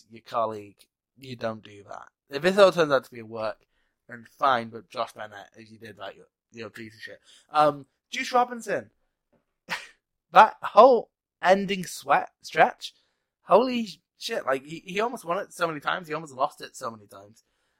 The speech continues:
And just, in the end, when he finally got that roll-up, just the most pure babyface heat you've ever seen. Th-, this was both men's coming out party, as me and Rob said it would be, as I said it would be back in my first review of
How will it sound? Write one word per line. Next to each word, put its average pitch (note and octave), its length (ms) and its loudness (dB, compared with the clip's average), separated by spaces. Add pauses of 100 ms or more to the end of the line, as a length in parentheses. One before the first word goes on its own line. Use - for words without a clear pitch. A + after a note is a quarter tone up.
(180)
And B2+ 580 -2 (440)
just, D#3 220 -12 (200)
in D3 100 -12
the E3 120 -4
end, E3+ 140 -4
when C#3 100 -6
he C3+ 60 -10
finally E3 260 -6
got C#3+ 140 -6
that B2+ 120 -4
roll-up, B2+ 400 -2
just - 260 -20 (200)
the C#3+ 100 -14
most D3 340 -4
pure D#3+ 420 0
babyface C3+ 760 -10
heat A#2+ 240 -20 (400)
you've A#2+ 220 -20 (160)
ever C3+ 240 2
seen. A2 460 -16 (800)
Th-, D3+ 240 0
this E3+ 260 -4
was D3+ 300 0
both C3+ 340 -4
men's A#2+ 260 -8
coming A#2 240 -14
out A2+ 140 -8
party, A2+ 420 -12
as A2+ 160 -12
me A#2 140 -20
and A2 140 -20
Rob G#2+ 220 -6 (260)
said C3 220 -4
it B2+ 40 -4
would A#2 220 -10
be, A2+ 320 -16
as A2+ 100 -12
I A2 120 -6
said D3+ 340 0
it C#3+ 80 -2
would B2+ 140 -10
be A#2 180 -18
back A2+ 280 -8
in A#2 80 -20
my G#2+ 140 -20
first B2+ 280 -8
review A2+ 280 -20
of A2 80 -18